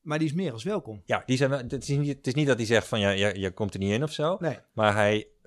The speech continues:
Speaker 2: hij maakt gewoon duidelijke keuze. Hij weet gewoon, die
Speaker 1: Daar richt ik me op, daar
Speaker 2: die,
Speaker 1: haal ik het
Speaker 2: die
Speaker 1: meeste
Speaker 2: witte,
Speaker 1: uit.
Speaker 2: die witte mannen, die de Antonnen zijn, dat zijn de mensen die
Speaker 1: Ja.
Speaker 2: het langste blijven, het meeste geld
Speaker 1: Ja.
Speaker 2: uitgeven. En, eh, over time zijn dat voor mij de beste klanten. Dat raad ik aan mijn klanten ook aan.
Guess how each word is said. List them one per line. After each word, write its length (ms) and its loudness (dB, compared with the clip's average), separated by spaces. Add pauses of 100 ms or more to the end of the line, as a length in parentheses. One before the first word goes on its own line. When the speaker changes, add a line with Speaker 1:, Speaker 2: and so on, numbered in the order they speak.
(240)
Speaker 2:
hij 200 -4
maakt 260 0
gewoon 140 -4
duidelijke 340 -2
keuze. 260 -6
Hij 120 -2
weet 220 0
gewoon, 360 -4 (400)
die 520 -6 (720)
Speaker 1:
Daar 300 -6
richt 180 -8
ik 80 -14
me 80 -14
op, 220 -10
daar 160 -8
Speaker 2:
die, 80 -2
Speaker 1:
haal 80 0
ik 60 -6
het 80 -12
Speaker 2:
die 100 -4
Speaker 1:
meeste 140 0
Speaker 2:
witte, 140 -2
Speaker 1:
uit. 100 -10
Speaker 2:
die 160 -2
witte 200 -2
mannen, 340 2
die 140 -6
de 100 -10
Antonnen 340 -4
zijn, 120 -8 (220)
dat 180 2
zijn 240 -4
de 60 -2
mensen 360 -4
die 100 -6
Speaker 1:
Ja. 180 -6
Speaker 2:
het 120 -8
langste 340 0
blijven, 340 0
het 100 -10
meeste 240 -2
geld 200 -2
Speaker 1:
Ja. 60 0
Speaker 2:
uitgeven. 540 -4
En, 220 -8
eh, 400 -8
over 240 -2
time 280 -2
zijn 120 -4
dat 140 -4
voor 100 -12
mij 100 -2
de 60 -8
beste 260 -6
klanten. 260 -6
Dat 140 -4
raad 180 -2
ik 80 -10
aan 80 -8
mijn 120 -4
klanten 280 -8
ook 120 -12
aan. 60 -10